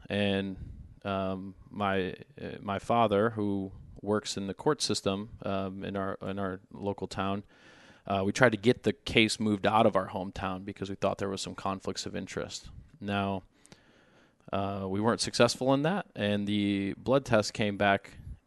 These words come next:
inconclusive. Um, and we tried to send it to some, some experts, and, and ultimately they determined that it was close enough, uh, that it had to be a family member of his,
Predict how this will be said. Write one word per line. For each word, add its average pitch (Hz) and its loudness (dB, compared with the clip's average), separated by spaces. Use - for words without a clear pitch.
inconclusive. - 0
Um, 95 -4
and 98 -2
we 104 0
tried 101 2
to 98 -2
send 101 0
it 95 -4
to - -8
some, 95 -8
some 98 -4
experts, - -2
and, 95 -8
and 98 -6
ultimately 98 -2
they 98 -2
determined 101 -6
that 95 -2
it 90 0
was 101 0
close - 6
enough, 139 6
uh, 98 4
that 95 -2
it - -2
had 113 4
to 104 -2
be 104 4
a 95 2
family 123 6
member 113 6
of 104 4
his, 104 2